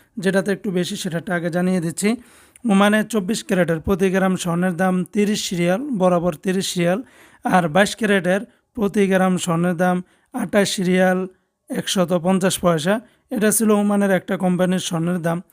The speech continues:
অপরদিকে ওমানের আরেকটা কোম্পানিতে চব্বিশ ক্যারেটের প্রতি গ্রাম স্বর্ণের দাম ঊনত্রিশ রিয়াল দুইশত বিরাশি পয়সা। তাহলে চব্বিশ ক্যারেটের প্রতি ভরি স্বর্ণের দাম পড়বে তিনশত একচল্লিশ রিয়াল পাঁচশত পঁয়তাল্লিশ পয়সা। আর এক ভরি স্বর্ণ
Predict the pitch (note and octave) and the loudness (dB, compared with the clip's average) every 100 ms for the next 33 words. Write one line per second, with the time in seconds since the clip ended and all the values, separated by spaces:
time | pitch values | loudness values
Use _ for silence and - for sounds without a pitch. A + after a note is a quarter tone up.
0 | - _ - F3+ G3+ F3+ G#3+ A3+ G3+ G3+ | -20 _ -6 0 0 2 2 2 2 2
1 | G#3 F3 E3+ F3 G3+ F#3 F#3 F#3 F#3+ F3 | 4 2 0 -2 -4 -2 0 0 -2 -2
2 | F#3 G#3 F3 G3 - E3+ D#3+ D#3+ G3 F#3+ | -2 -2 -2 -4 -2 -2 -2 -2 -2 0
3 | F#3 F3+ F3+ E3+ E3+ E3 F3 F3+ F#3 F#3 | 2 2 2 0 -2 -2 0 0 0 -4
4 | _ - _ - A3 F#3+ - G#3 - F#3 | _ -20 _ -4 0 2 2 0 0 0
5 | F3 E3+ G3 A#3 _ _ _ G#3 F#3 F3+ | 4 4 2 -4 _ _ _ -2 2 2
6 | F#3+ G#3 E3+ G3 G3 G#3+ D#3+ F3 D3 F#3 | 0 0 0 2 2 0 0 0 2 -2
7 | A3 _ _ _ - F#3 F#3 - G#3 F3 | -2 _ _ _ 2 4 4 0 -2 -2
8 | - G#3 F3 E3 D3+ G3 F#3+ G3 E3 F3 | -4 -2 -2 -2 -2 -2 0 0 0 2
9 | F3+ - E3+ E3 E3+ F#3 F3 E3+ E3 G3+ | 2 0 0 0 2 2 2 2 2 0
10 | G#3+ _ _ - F#3+ F#3 F3+ G#3 F#3 - | -2 _ _ -2 0 0 -2 2 2 2
11 | G3 F3+ F#3 - F#3 F#3 F#3 - F3 D#3 | 0 0 0 -2 0 2 0 0 -2 -2
12 | F3+ E3+ F#3+ F3 F3 E3 F3 E3+ F#3+ - | -2 0 0 0 0 0 0 -2 -2 0
13 | E3+ D3 G3 A3+ - _ _ C#4 F#3 G3 | 0 0 -2 -2 -8 _ _ 0 2 4
14 | G3+ F3 G#3 G#3 - F3 | 0 2 0 0 2 2